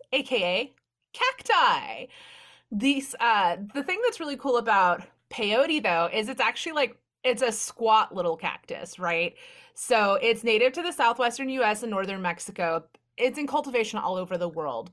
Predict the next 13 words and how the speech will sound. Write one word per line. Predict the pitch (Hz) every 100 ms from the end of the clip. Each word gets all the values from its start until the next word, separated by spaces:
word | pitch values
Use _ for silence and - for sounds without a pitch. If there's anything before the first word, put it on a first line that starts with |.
| _
but | 240 196 - - - _ -
peyote | 269 269 359
is, | 330
like, | 277 226
a | 208
Spanish | 208 - 233 226 233 -
word. | 180 113 135
It's | 185
derived | - 214 202 185 190 208
from | 262 240
the | 240 208
Nahuatl, | 196 175 175 180 185 185 175
uh, | 175 156